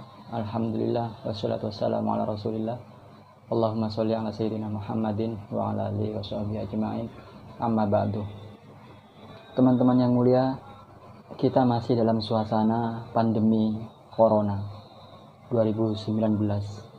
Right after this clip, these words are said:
covid, di mana imbasnya ini sangat besar sekali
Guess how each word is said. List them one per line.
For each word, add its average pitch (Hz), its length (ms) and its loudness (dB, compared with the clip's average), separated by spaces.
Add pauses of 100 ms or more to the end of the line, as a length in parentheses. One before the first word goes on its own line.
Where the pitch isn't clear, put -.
(200)
covid, 110 320 4 (1800)
di 117 160 8
mana 123 720 4
imbasnya 135 560 4
ini 143 160 6
sangat 127 320 -2
besar 113 320 0
sekali 120 560 4